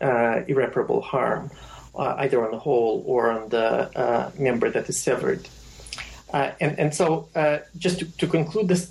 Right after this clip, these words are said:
this line of thinking, I would say that this modular development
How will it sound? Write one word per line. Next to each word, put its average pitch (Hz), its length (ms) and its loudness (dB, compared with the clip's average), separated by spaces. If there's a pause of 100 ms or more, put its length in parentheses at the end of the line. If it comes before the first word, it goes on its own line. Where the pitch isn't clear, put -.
(100)
this - 180 -2
line 160 220 2
of 143 80 -4
thinking, 190 480 0
I 139 80 0
would 147 160 -2
say 160 160 2
that 143 260 0
this - 200 -2
modular 175 580 2
development 120 680 0